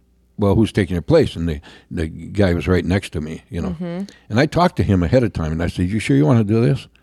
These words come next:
Speaker 1: Because I said, "You know, you're gonna have to handle a lot of it, situations that are not pleasant." And he says, "Anything you do, I can do better." And I said,
Speaker 2: <laughs>
Speaker 1: "Okay." So, you know, I, I told him, and then the guy said, "Well, that sounds simple enough.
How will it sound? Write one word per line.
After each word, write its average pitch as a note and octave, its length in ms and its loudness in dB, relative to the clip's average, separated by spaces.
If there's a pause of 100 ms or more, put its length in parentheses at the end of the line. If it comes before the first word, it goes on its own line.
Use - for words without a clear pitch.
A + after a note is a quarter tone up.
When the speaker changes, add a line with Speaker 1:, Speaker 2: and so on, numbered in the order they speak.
(200)
Speaker 1:
Because G2 260 0
I G2+ 80 4
said, G2 460 -2
"You G2 160 0
know, B2+ 140 0
you're G#2+ 220 0
gonna D#3 120 -2
have A#2+ 180 -2
to F2 100 -6
handle G2+ 300 -2
a F#2 40 -2
lot G2+ 220 -2
of D#2+ 120 -6
it, D2+ 120 -6
situations F#2+ 720 -6
that E2 120 -6
are E2+ 60 -4
not F2+ 300 -6
pleasant." G#2+ 400 -6 (400)
And G2 100 2
he G2 100 0
says, F2+ 220 -4
"Anything F#2 380 -4
you E2+ 140 -4
do, C#2+ 220 -8
I D2 120 -6
can C2+ 120 -16
do D2 140 -10
better." C#2 400 -10 (420)
And F#2 100 0
I A#3+ 60 0
said, G#3+ 200 -8
Speaker 2:
<laughs> D3+ 100 -4
Speaker 1:
"Okay." D3 320 -2 (760)
So, A#2 360 4 (320)
you C3 100 2
know, F2+ 80 2
I, F#2+ 240 0 (240)
I G2 140 -6
told B2+ 260 2
him, A2 240 0 (240)
and F#2+ 180 0
then G2+ 120 0
the F#2 100 -4
guy F2+ 200 -2
said, E2+ 260 -4
"Well, D3 280 2 (180)
that A#2 160 2
sounds G3 340 -2
simple G2 300 2
enough. F#2+ 320 0